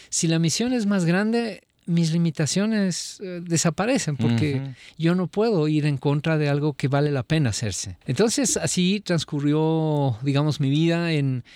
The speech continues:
Speaker 1: en la parte universitaria. Luego ya estudié, terminé los estudios de administración de empresas en la Católica y luego, eh, ya una maestría en,
Speaker 2: Ujú.
Speaker 1: ah, en el Tec de Monterrey en, en marketing y empecé en la vida profesional,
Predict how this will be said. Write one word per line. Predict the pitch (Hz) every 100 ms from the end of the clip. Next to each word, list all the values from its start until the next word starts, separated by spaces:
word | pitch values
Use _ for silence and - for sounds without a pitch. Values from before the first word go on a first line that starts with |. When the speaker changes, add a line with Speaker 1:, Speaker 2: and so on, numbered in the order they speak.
| - -
Speaker 1:
en | 135
la |
parte | 123 151 -
universitaria. | 160 139 - 139 175 226 254
Luego | 160 151
ya | 143 143 143
estudié, | 139 - 131 135 147 139
terminé | 139 127 135 143
los | 139 127
estudios | - 143 147 131
de |
administración | 127 127 - 120 143
de | 139
empresas | 143 147
en | 143
la | 127
Católica | 127 - 202 202 190 190 175
y | 160
luego, | 131 135 135 131 117 - - - - -
eh, | 135 131 127
ya | 135
una | 139 135
maestría | 127 117 - 165 160 143 135
en, | 117
Speaker 2:
Ujú. | 113
Speaker 1:
ah, | 113 113 117
en | 117 117
el | 113 110
Tec | - 127
de | 131
Monterrey | 127 113 131 147 143
en, | 123 127
en | 131 120
marketing | 147 208 - 185 294
y | 254 269 269
empecé | 208 196 -
en | 208
la | 185
vida | 180 175
profesional, | 160 139 139 - 139 139 156